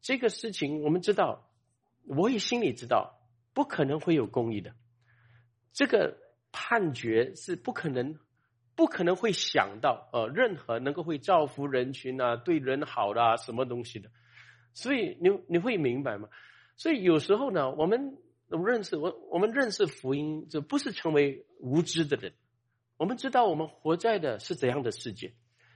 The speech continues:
这个世界在上空中掌权的，他在掌权之人的人心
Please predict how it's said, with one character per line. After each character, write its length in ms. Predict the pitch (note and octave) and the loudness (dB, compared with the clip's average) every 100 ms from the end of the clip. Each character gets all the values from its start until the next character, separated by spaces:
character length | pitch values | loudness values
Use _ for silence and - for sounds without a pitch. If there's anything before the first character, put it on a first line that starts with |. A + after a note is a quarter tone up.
| _ | _
这 100 | B3 | -4
个 80 | G#3+ | -2
世 320 | - - C#4+ | -4 -4 -6
界 260 | F#3+ F#3+ B2+ | 0 0 0
在 380 | - A#3 G#3+ E3+ | 0 2 2 2
上 440 | C#3 - D3 G#2 | -2 0 0 -4
空 480 | - - - A#3+ A#3 | -12 -16 -10 -10 -8
中 320 | A3+ A3+ G#3+ G#3 | 0 0 0 -6
掌 400 | - D#3 B2 A#2+ | 2 2 2 0
权 320 | - A#2 B2+ | -4 -4 -2
的， 220 | F3 - _ _ _ _ - _ | -2 -4 _ _ _ _ -20 _
他 180 | - A#3+ | -2 2
在 380 | A#3+ F3 B2+ - _ _ _ _ | 6 4 4 -4 _ _ _ _
掌 480 | - D#3+ B2 B2 C3+ | 0 6 6 4 -2
权 400 | - - E3 A3+ | -4 -2 -4 -4
之 220 | - E4+ C#4 | -8 -4 0
人 240 | C#3+ C#3+ | 0 0
的 120 | D#3 - | -4 -6
人 420 | C#3 C#3+ D#3+ B3 | 0 4 4 4
心 600 | B3 - - B3 B3+ B3+ | -2 -6 -4 -2 -2 -4